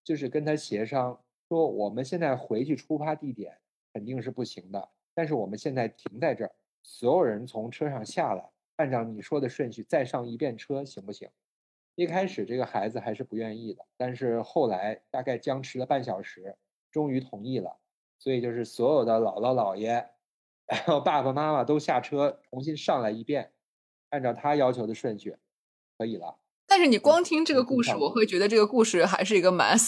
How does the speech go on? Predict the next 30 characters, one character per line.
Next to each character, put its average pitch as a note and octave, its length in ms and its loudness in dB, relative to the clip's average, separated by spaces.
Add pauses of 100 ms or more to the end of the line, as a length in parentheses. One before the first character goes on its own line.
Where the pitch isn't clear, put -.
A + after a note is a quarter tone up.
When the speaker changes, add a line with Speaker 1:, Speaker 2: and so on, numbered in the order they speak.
(200)
Speaker 2:
<laughs> A3 300 8
蛮 G3 200 8
好 - 200 6
的 F#3+ 120 2
故 G3+ 160 4
事， F#3+ 120 4
就 A#3 120 8
是 B3 80 8
我 D#3+ 100 6
觉 F#3 80 6
得 G#3 100 6
这 - 0 -
个， G#3 200 6 (100)
这 A#3 80 0
个， G#3+ 100 8 (520)
这 B3 80 0
个 A3+ 80 10
母 F#3+ 180 6
亲 A3 180 8
处 A3+ 120 4
理 F3+ 80 8
这 E3+ 80 2
个 F#3+ 80 4
方 A3 180 6
法 G#3+ 100 8
还 E3 120 4
蛮 D#3+ 200 4
聪 A3 200 4
明 C#3+ 200 -2
的。 A2+ 140 -6